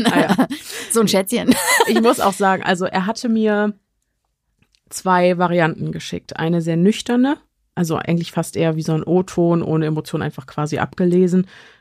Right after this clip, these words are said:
Speaker 1: Und halt eben diese. Und ich dachte mir von vornherein eigentlich, ja, nee, du nimmst die nüchterne.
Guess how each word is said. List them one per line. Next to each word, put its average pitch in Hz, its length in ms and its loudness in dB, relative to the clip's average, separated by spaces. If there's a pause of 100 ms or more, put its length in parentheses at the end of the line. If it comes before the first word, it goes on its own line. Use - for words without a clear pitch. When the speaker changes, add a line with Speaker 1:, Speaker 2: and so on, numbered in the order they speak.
(160)
Speaker 1:
Und 226 300 2
halt 185 200 0
eben 160 280 -4
diese. 143 300 -4
Und 147 100 -4
ich 165 100 -10
dachte 190 260 0
mir 180 120 0
von - 460 -8
vornherein 196 520 2
eigentlich, 170 440 -4
ja, 151 180 -2
nee, 151 160 -2
du 151 80 -2
nimmst 151 260 -6
die 147 60 -6
nüchterne. - 560 -6